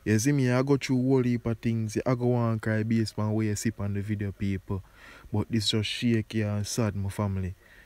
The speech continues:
You know? I hope say them can find her back certain way. But in other news, so people, today, today, Popcaan basically fly out. I would assume that him fly out at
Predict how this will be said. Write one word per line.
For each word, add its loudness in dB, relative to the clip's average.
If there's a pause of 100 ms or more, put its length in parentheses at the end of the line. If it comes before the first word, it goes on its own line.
(140)
You 2
know? 2 (340)
I -2
hope 4
say -2
them 0
can -2
find 0
her -2
back -6
certain -4
way. -4 (280)
But 6
in 6
other 6
news, 2
so 4
people, 4 (800)
today, 8 (160)
today, 6 (340)
Popcaan 2 (360)
basically 4 (340)
fly 6
out. -2 (220)
I 4
would 8
assume 2
that 2
him 0
fly 4
out 0
at 0